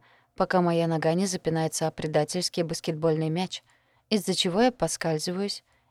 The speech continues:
и с оглушительным грохотом шлепаюсь на задницу.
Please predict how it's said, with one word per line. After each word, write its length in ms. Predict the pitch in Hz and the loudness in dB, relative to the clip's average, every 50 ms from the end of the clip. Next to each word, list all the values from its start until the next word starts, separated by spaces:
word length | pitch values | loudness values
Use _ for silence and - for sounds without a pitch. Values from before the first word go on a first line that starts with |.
| _ - | _ -4
и 80 | - 190 | -2 -2
с 100 | - - | -2 -2
оглушительным 800 | 175 156 170 160 165 - 180 156 - - 160 165 160 156 156 | 0 0 0 0 0 0 -2 -2 -2 -2 -2 0 0 0 0
грохотом 480 | 147 156 160 156 - - - - 214 208 | 0 0 0 0 0 -4 -6 -4 -4 -4
шлепаюсь 540 | - - - 175 156 156 - 160 151 - - | -2 0 4 4 4 4 2 -2 -2 -2 0
на 100 | 170 160 | -2 -2
задницу. 560 | 151 156 151 151 156 156 156 - - - - | 0 0 -2 -2 -4 -6 -8 -8 -12 -14 -14